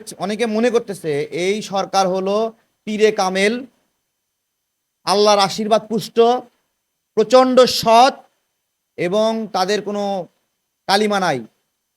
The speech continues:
এটা মনে করে বলছে তাদেরকে পাঁচ বছর সময় দেওয়া উচিত। অথচ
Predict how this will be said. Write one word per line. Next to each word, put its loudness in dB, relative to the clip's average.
এটা 0
মনে -4
করে -2
বলছে -4
তাদেরকে -8
পাঁচ -6
বছর -12
সময় -8
দেওয়া -2
উচিত। -8
অথচ 2